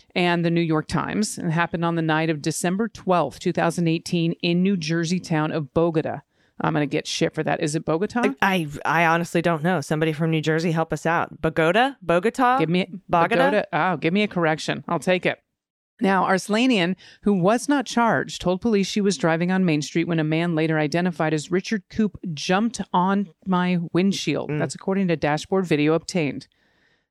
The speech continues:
Speaker 1: This is from N B C New York. Now, police found that Arslanian was not at fault and that Mister Koop was jaywalking and did not cross the street in an intersection or in a marked crosswalk. There's no indication in police records that Arslanian was tested for drugs or alcohol.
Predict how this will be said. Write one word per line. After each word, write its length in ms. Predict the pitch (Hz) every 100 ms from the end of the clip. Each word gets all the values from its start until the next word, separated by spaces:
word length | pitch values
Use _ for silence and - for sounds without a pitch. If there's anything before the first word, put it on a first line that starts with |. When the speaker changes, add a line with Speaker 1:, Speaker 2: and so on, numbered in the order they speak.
| _
Speaker 1:
This 220 | 170 156 -
is 100 | -
from 160 | 160
N 220 | 170 165
B 140 | 160 160
C 260 | - 156
New 140 | 151 147
York. 400 | 147 151 - _ -
Now, 160 | 170
police 340 | 160 180 185 -
found 300 | 185 170 180
that 140 | 170
Arslanian 760 | 165 156 - 160 160 175 180 160
was 380 | 170 220 220
not 260 | 254 247 247
at 220 | 220 -
fault 460 | - 226 202 - - _ _ _
and 100 | 170
that 80 | 165
Mister 240 | 180 - 185
Koop 240 | 196 -
was 180 | 180 139
jaywalking 720 | - 170 233 202 127 160 160
and 100 | 151
did 140 | 151
not 240 | 151 151 -
cross 240 | 202 190
the 60 | 190
street 380 | - 151 156 - _
in 100 | -
an 140 | 160 -
intersection 600 | 175 196 - 156 - 165
or 120 | 165
in 80 | 160
a 40 |
marked 340 | 160 147 156 -
crosswalk. 680 | - 233 247 - 139 - _ _ _ _ _ _ _
There's 200 | - 185
no 120 | 208 254
indication 540 | 262 233 202 202 196
in 220 | 190 190
police 320 | 190 202 190
records 360 | 156 147 156 147
that 140 | 156
Arslanian 580 | 156 147 - 180 185 175
was 160 | 156 -
tested 340 | 151 143 151
for 100 | 156
drugs 320 | 143 151 143
or 140 | 151 156
alcohol. 720 | 151 151 - 151 139 127